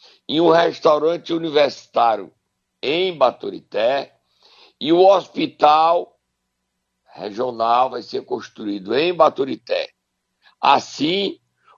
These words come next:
o curso de medicina é na Unilab, em Redenção, e os alunos têm as aulas práticas e os treinamentos no hospital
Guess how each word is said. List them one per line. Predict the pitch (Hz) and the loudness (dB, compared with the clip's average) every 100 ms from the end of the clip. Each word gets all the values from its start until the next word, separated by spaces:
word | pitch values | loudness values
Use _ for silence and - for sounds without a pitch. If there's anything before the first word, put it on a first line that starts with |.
| - | -2
o | 302 - | 0 -2
curso | - 220 220 170 196 | 0 2 2 0 -4
de | 190 | -2
medicina | 180 185 170 - - 131 123 98 - _ _ _ | 2 2 0 -6 -6 -4 -4 -6 -10 _ _ _
é | - 107 | -4 0
na | 113 | 2
Unilab, | 123 165 175 143 123 101 98 | 2 4 6 6 6 2 -2
em | 90 | -2
Redenção, | 98 117 131 - - 139 165 - _ _ _ _ _ _ _ | -2 0 0 0 2 2 2 -2 _ _ _ _ _ _ _
e | - 135 | 0 4
os | 170 170 165 | 6 6 4
alunos | 175 165 175 180 139 | 4 0 -4 -4 -2
têm | - | 0
as | 165 139 | 2 4
aulas | 160 180 165 - | 2 2 -2 -6
práticas | - 147 147 147 147 - 170 131 - _ - | -6 0 2 2 -2 -6 -8 -8 -10 _ -18
e | 175 | -16
os | 170 - | -16 -8
treinamentos | 131 160 175 180 156 143 147 135 - - - _ _ _ _ | -4 -2 0 0 -2 -2 -4 -6 -12 -20 -20 _ _ _ _
no | 131 151 151 | -8 0 4
hospital | 156 - - 135 - 131 131 135 - | 2 0 -8 -8 0 2 4 2 0